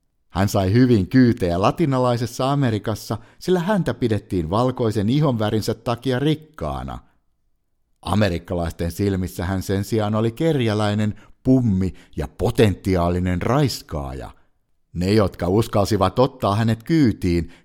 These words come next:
kyselivät, hakiko hän töitä. He eivät ymmärtäneet, mitä järkeä oli liftata huvikseen. Derrida yhdistää tällaiset tunkeilevat kysymykset vieraanvaraisuuden puutteeseen ja pohtii,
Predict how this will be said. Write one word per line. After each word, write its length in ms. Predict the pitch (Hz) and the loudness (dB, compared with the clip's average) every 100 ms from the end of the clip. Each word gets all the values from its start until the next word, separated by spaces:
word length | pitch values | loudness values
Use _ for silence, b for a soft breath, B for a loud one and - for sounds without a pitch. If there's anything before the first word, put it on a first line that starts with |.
| - | -2
kyselivät, 680 | 98 - 101 98 92 92 | 0 2 2 2 0 -4
hakiko 420 | - 127 143 - | -2 -2 -2 -4
hän 220 | 117 143 143 | -4 -4 -2
töitä. 640 | 170 151 90 76 71 67 - _ _ _ _ _ _ | 2 2 2 -2 -8 -12 -12 _ _ _ _ _ _
He 60 | 196 | -2
eivät 380 | 196 147 127 - | 2 2 2 2
ymmärtäneet, 880 | 123 117 104 90 85 90 87 85 - b | 2 2 2 -2 -2 -2 -2 -2 -6 b
mitä 220 | 90 87 78 | -8 -6 -4
järkeä 640 | 87 113 110 - 90 80 | 0 0 0 -2 -4 -2
oli 200 | 80 82 | -4 -2
liftata 500 | 139 151 - 98 107 | -2 -4 -8 -6 -6
huvikseen. 960 | 143 147 95 76 - 80 69 65 62 - _ _ _ _ _ _ _ _ _ - | -4 -2 -2 -4 -12 -10 -10 -10 -14 -18 _ _ _ _ _ _ _ _ _ -8
Derrida 500 | 82 98 92 87 80 | 0 0 0 -2 -4
yhdistää 560 | 85 98 98 87 - 90 | -2 -2 -2 -4 -4 -4
tällaiset 680 | - 101 95 90 87 85 - | 0 0 0 -2 -4 -8 -4
tunkeilevat 680 | 170 170 139 123 123 113 - | -2 -2 0 0 2 0 -2
kysymykset 680 | 131 123 139 98 98 87 | -2 0 0 -2 -6 -6
vieraanvaraisuuden 1080 | 95 123 117 107 101 104 101 98 107 101 98 | -2 0 0 -2 -2 -2 0 -2 -2 -4 -4
puutteeseen 680 | - 123 113 107 98 104 98 | -2 -4 -4 -4 -4 -2 -2
ja 100 | 101 | -4
pohtii, 640 | - 143 - - 95 90 | -2 -2 -4 -6 -4 -4